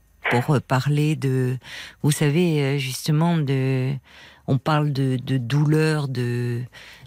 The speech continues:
indicible. Euh, euh,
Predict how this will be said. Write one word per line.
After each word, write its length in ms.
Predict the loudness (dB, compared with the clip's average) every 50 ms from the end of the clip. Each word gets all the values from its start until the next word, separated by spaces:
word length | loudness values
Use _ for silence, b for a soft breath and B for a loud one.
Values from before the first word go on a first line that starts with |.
| B -4 0
indicible. 840 | 0 0 2 0 -2 -2 -4 -6 -6 -6 -4 -2 -2 -2 -4 -6 -8 -14 _ -20 _ -20 -20 _ _ -20 -14 -8 -4
Euh, 480 | -2 0 0 2 2 2 0 0 0 -2 -2 -4 -4 -6 -8 B B B B B B B B B B B -10 -6
euh, 680 | -4 -2 0 0 0 0 0 0 0 -2 -2 -2 -4